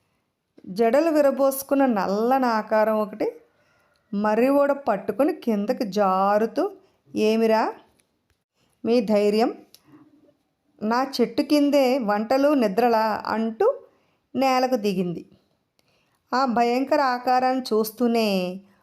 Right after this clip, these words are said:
ముగ్గురు భటులు ఒక పెద్ద కేక పెట్టి అక్కడి నుంచి పారిపోసాగారు.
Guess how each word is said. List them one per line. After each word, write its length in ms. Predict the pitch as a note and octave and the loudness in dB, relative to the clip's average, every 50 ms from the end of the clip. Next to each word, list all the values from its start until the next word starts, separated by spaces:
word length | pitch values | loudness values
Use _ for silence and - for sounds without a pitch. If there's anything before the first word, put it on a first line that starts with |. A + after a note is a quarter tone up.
| _ _ _ _ _ _ _ _ - | _ _ _ _ _ _ _ _ -2
ముగ్గురు 420 | G#3 A3 A3 G3+ G3+ B3 C4+ C4+ | -2 -2 -2 0 -2 0 0 2
భటులు 480 | C4 B3+ C4 B3+ C4 C4 D4+ F#4+ - - - - | 2 2 2 2 2 0 0 0 0 -4 -4 -6
ఒక 160 | B3 A#3+ - | -4 -4 -4
పెద్ద 520 | A3+ - - - - - - - - - C#4 | -4 -2 -2 -2 -4 -4 -8 -14 -4 -4 -4
కేక 500 | C4+ C4+ A3+ G3+ F#3 F#3 G3 A3 A3 - | -2 0 0 0 0 0 -2 -2 -2 0
పెట్టి 420 | A3+ A3+ A3+ - F#4 A#4+ - - - _ _ _ _ _ _ _ - | -2 -2 -2 0 0 0 0 -2 -10 _ _ _ _ _ _ _ -6
అక్కడి 280 | F4 F4 F4+ F4 D#4+ C#4 | -6 -4 -2 -2 0 2
నుంచి 240 | B3 B3+ C#4 - D#4 | 2 2 0 -2 -2
పారిపోసాగారు. 1080 | - C#4 A3 F#3+ F#3+ F#3 F#3 - G3 G3 G3 G3 G3+ F#3 F#3 F3 F3+ F3+ E3+ F3 | -2 -2 -2 0 -2 -4 -2 0 0 0 0 0 -2 -2 0 0 -2 -2 -4 -4